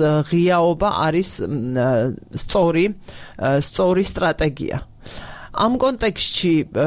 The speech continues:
კიდევ უფრო არავითარ ილუზიებში ნამდვილად არ ვარ, უბრალოდ,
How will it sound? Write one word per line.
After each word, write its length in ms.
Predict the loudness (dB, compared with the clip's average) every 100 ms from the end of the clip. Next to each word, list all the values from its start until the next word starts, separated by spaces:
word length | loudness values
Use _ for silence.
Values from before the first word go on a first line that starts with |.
| 2
კიდევ 420 | 0 -2 0 2
უფრო 400 | 0 0 2 4 4 2 -2 -6
არავითარ 800 | -4 0 2 2 2 0 2 4
ილუზიებში 680 | 4 4 2 2 0 -2 -2
ნამდვილად 500 | -2 0 2 2 2
არ 180 | 2 2
ვარ, 220 | 2 2
უბრალოდ, 540 | 0 0 0 2 0